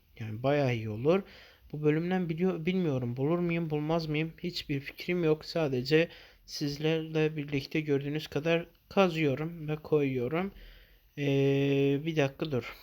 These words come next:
Buradan gidelim ekmeğimizi yiyelim bir tane. Şimdi bu tarafta da yok. Yani naneye gidik ya mağara bulamadım. İyi ki başta. Oğlum baştan bulmamız gerek ki rahat girelim. Aslında video dışı aramam gerekti de ben de istemedim.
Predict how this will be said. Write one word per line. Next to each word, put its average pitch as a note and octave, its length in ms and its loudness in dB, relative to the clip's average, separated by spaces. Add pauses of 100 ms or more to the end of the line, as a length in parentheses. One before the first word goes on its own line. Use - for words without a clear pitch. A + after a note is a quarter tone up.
(440)
Buradan D3+ 360 -4
gidelim D3 480 0
ekmeğimizi C#3 640 -4
yiyelim D3 360 2
bir B2+ 80 -6
tane. C3 380 -2 (580)
Şimdi A#2 300 -10
bu C#3 120 -4
tarafta F#3 480 2
da C#3+ 100 4
yok. - 500 -2 (120)
Yani B2 280 -8
naneye D#3 360 0
gidik E3 340 -2
ya A2+ 100 -6
mağara C#3+ 340 -2
bulamadım. A#2+ 540 -2 (180)
İyi E3 140 -6
ki D3 240 -8
başta. B2+ 420 -4 (580)
Oğlum B2 220 -2
baştan F3 460 0
bulmamız E3+ 520 0
gerek F3+ 420 4
ki A#3 300 0 (200)
rahat D#3+ 420 -2
girelim. A2+ 440 -4 (720)
Aslında F3 640 0
video F3+ 300 2
dışı F3 260 2
aramam E3+ 380 2
gerekti C3+ 460 0
de C3 180 0
ben C#3 160 -2
de C#3 40 -2
istemedim. C#3+ 640 -4